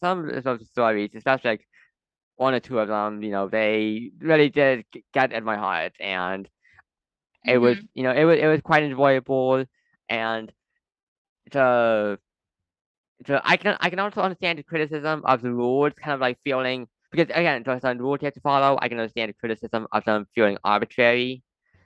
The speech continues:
Speaker 1: that it fe-, that it's like, "Oh, like, why do you have these rules here?" It just makes it feel con-, contrived.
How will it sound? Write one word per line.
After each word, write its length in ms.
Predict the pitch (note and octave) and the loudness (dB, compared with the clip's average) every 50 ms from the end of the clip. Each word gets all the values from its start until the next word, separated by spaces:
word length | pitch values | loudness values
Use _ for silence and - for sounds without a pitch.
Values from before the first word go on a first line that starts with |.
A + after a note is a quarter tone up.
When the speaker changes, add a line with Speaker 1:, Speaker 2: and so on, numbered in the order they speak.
| _ _ | _ _
Speaker 1:
that 320 | - A2+ G#2+ G2+ F#2+ F#2+ - _ _ _ _ _ _ _ _ _ _ _ - | 0 2 2 2 2 0 -2 _ _ _ _ _ _ _ _ _ _ _ -6
it 160 | A2 G#2 - | -6 -6 -4
fe-, 240 | - A2+ A2 - - _ - | -4 -2 -2 -2 -4 _ -2
that 280 | G#2+ G#2+ G2+ G2 E2+ - _ _ | 0 0 0 0 -2 -6 _ _
it's 160 | - A2 G#2+ - | -8 -4 0 2
like, 140 | A2 G#2 - | 2 2 4
"Oh, 100 | A#2 A#2+ | 4 4
like, 160 | A2+ G#2 G#2 F#2 | 4 4 2 0
why 280 | F#2+ G#2 G#2 G#2 G#2+ | 0 0 0 0 0
do 140 | G2+ - - G#2+ | -2 -6 -8 -10
you 60 | G2+ | -8
have 200 | - G#2+ G#2 G2 | -4 -4 -4 -4
these 140 | G#2 F#2+ F2+ | -6 -8 -6
rules 240 | G2 G#2+ G#2 G#2 G2+ - | -4 -2 -2 -2 -4 -4
here?" 260 | G2+ F#2+ F#2 F2+ F2+ | -6 -4 -4 -2 -2
It 200 | E2 D#2 F#2 F#2 | -2 -4 -6 -6
just 200 | G2+ G2 - G#2 | -8 -10 -6 -4
makes 240 | G#2 G2+ G2+ - _ - | -2 -2 -2 -4 _ -2
it 240 | G#2 G2 F#2+ F2+ - _ | 0 0 0 0 -2 _
feel 180 | - A2+ G#2+ | 0 2 2
con-, 300 | F#2+ - F#2+ G2 F#2 - - _ _ _ | 2 0 -2 -2 -4 -4 -10 _ _ _
contrived. 720 | - G#2+ G2+ - G#2+ F#2+ F#2+ F#2+ F2+ F#2 F#2 F2+ - - - | -14 -14 -6 -2 0 2 2 2 2 0 0 -2 -6 -12 -20